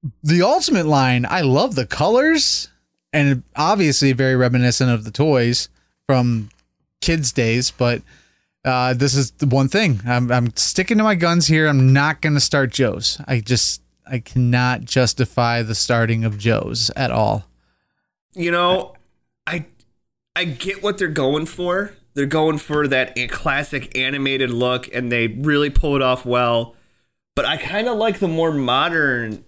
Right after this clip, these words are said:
Speaker 2: look of the Classified series. Like,
Speaker 1: Yeah.
Speaker 2: I, I don't know why. Like, they, it just didn't hit it for me. Um, I don't know if it was because the digital renders looked very digital.
Speaker 1: The, it,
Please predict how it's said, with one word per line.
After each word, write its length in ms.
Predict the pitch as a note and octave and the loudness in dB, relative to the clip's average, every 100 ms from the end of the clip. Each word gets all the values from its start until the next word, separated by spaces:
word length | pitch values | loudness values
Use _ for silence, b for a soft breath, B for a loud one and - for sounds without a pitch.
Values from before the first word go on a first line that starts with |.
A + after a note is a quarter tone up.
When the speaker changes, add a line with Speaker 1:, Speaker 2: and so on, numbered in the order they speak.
| _ | _
Speaker 2:
look 380 | B2+ C3 C3+ - - - | -4 -2 -2 -6 -14 -6
of 160 | B2 A#2+ | -4 -4
the 80 | |
Classified 720 | A2 B2+ B2 C#3+ D#3 B2+ G2+ G2 | -6 -4 -4 -4 -6 -2 -2 -4
series. 520 | A2+ F#2+ F#2 A3+ - | -6 -6 -6 -8 -4
Like, 180 | A#2+ C#3 | 0 2
Speaker 1:
Yeah. 360 | C3 A#2+ - - _ _ _ _ _ _ _ _ | 2 0 -4 -14 _ _ _ _ _ _ _ _
Speaker 2:
I, 160 | E3 F3 | -4 -4
I 160 | - F3+ | -2 -2
don't 180 | A3 A3 | -2 -2
know 100 | A3 | 0
why. 340 | F#3+ A3+ G#3 | 2 2 2
Like, 300 | E3 E3+ - _ _ _ _ _ _ _ _ _ | 0 -2 -4 _ _ _ _ _ _ _ _ _
they, 260 | F3+ - - - _ | -8 -8 -12 -20 _
it 140 | F3 E3+ | -6 -4
just 340 | - G3 - | -4 -6 -6
didn't 180 | G#3+ D#3 | -8 -6
hit 180 | - G3 | -4 -2
it 160 | - | -4
for 220 | - D3+ B2+ | -6 -4 -2
me. 280 | A2 G2 - - | -4 -8 -10 -2
Um, 540 | A#2+ A2+ G#2+ G#2 G2 - _ _ _ _ _ _ _ - | 0 2 0 -4 -10 -16 _ _ _ _ _ _ _ -4
I 60 | |
don't 100 | F#3 | -2
know 80 | A3 | 0
if 80 | G3+ | -2
it 40 | |
was 100 | F3+ | -4
because 240 | E3 D#3 E3 | -4 -4 -2
the 100 | C#3+ | -2
digital 320 | D3 D3 E3 | -4 -2 -2
renders 400 | B2+ B2 C#3+ D#3+ | 0 0 0 -2
looked 180 | C#3 A#2 | -6 -6
very 380 | F#2+ A#2 C#3 A#2+ | -2 2 2 0
digital. 720 | F#2+ A2 G#2+ C3 D3+ G3 - _ _ _ _ _ _ _ | -4 -4 -4 -2 -2 -4 -8 _ _ _ _ _ _ _
Speaker 1:
The, 200 | D3+ D3 | 2 4
it, 440 | C#3+ C#3 B2+ D3 | 4 2 2 0